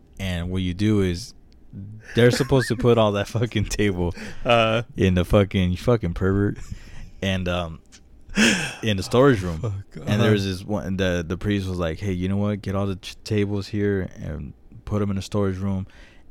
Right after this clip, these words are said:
Speaker 1: and start, like, building up walls, trying
Speaker 2: Uh-huh.
Speaker 1: to make a maze and all that shit." And w-, everyone was down. The youth group, you know,
Speaker 2: Yeah,
Speaker 1: like,
Speaker 2: yeah,
Speaker 1: like
Speaker 2: yeah.
Speaker 1: us, were like, y-, the youth group are the scarers.
Speaker 2: Uh-huh.
Speaker 1: And everyone who joins, you know, like, that's, uh,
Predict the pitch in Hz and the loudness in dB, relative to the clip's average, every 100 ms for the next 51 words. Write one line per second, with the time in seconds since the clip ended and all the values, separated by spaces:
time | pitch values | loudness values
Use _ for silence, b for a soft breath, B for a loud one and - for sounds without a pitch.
0 | - 82 - 92 92 85 82 - 92 104 | -12 -10 -4 -2 0 -2 -6 -12 -4 0
1 | 101 95 95 87 87 95 92 92 90 - | 2 0 -2 -4 -4 -4 -4 -6 -8 -16
2 | - - 104 98 98 90 85 87 85 85 | -16 -2 2 2 0 -4 -6 -4 -4 -6
3 | - - - 87 87 90 85 85 - 92 | -10 -20 -14 -10 -6 -6 -6 -10 -8 -6
4 | 87 - b b b b - 82 85 - | -6 -8 b b b b -8 -6 -6 -4
5 | 98 101 90 82 85 90 92 - - 95 | -2 0 -2 -4 -4 -4 -6 -10 -8 -2
6 | 101 120 - 90 78 - 92 123 95 90 | 2 0 0 -6 -6 0 8 10 10 8
7 | 90 85 87 78 101 127 120 95 85 85 | 6 6 4 2 0 -2 -2 -4 -4 -4
8 | 85 92 101 101 104 - 107 92 85 - | -8 -4 -2 0 0 -2 0 -2 -4 -4
9 | 92 87 65 - - 135 110 113 92 95 | -4 -4 -6 -12 -2 4 6 6 4 0
10 | 95 98 90 87 80 90 90 87 - 85 | -2 -2 -2 -4 -6 -6 -6 -8 -8 -6
11 | 82 78 - 85 - | -6 -6 -6 -8 -6